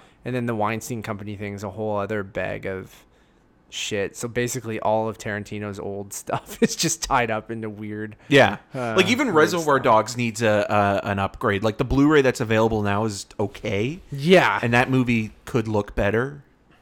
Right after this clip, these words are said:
Speaker 1: Totally agree. So, uh, I still agree with you that I think the first half is
Speaker 2: Superior.
Speaker 1: uh, s-, better, but then again, when you consider it one film,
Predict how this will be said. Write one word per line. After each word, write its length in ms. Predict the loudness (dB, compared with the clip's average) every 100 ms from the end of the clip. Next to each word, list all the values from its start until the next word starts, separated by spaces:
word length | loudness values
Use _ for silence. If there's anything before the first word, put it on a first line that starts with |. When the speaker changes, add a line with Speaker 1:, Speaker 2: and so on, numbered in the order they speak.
| _ _ _ _
Speaker 1:
Totally 360 | 6 6 8 4
agree. 300 | -2 -6 -6
So, 340 | -2 6 8 10
uh, 400 | 10 8 8 6
I 120 | 4
still 260 | 6 8 8
agree 260 | 8 4
with 160 | 4 2
you 220 | 0 2
that 180 | 4 4
I 80 | 2
think 200 | -2 -6
the 60 |
first 300 | -6 -6 -2
half 280 | 2 2 0
is 280 | -6 -6 -10 -14 -20 -20 _ _ -10
Speaker 2:
Superior. 380 | -4 2 4 4
Speaker 1:
uh, 220 | 2 -2
s-, 240 | -6 -14 -16 -20
better, 460 | 0 2 6 4
but 200 | 4 2
then 140 | 2 2
again, 260 | 2 0
when 140 | 0 -2
you 100 | -4
consider 540 | -6 -4 -2 0 0
it 200 | -4 -10 -6
one 300 | -2 -2 -4
film, 480 | -6 -4 -4 -6